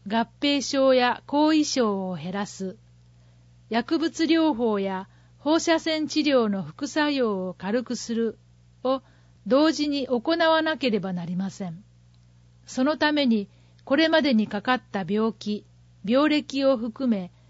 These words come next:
詳しい診察と検査が行われます。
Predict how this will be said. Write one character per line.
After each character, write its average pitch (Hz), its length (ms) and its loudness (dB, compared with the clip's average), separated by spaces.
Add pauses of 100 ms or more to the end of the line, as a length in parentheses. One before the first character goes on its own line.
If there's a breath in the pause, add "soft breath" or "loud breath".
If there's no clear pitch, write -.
(220 soft breath)
詳 311 300 2
し 311 300 2
い 214 40 -4
診 233 260 2
察 233 300 -4
と 233 140 0
検 320 280 -4
査 220 160 -2
が 185 200 -6
行 - 140 -6
わ 202 280 -2
れ 185 100 -4
ま 175 160 -6
す。 - 300 -20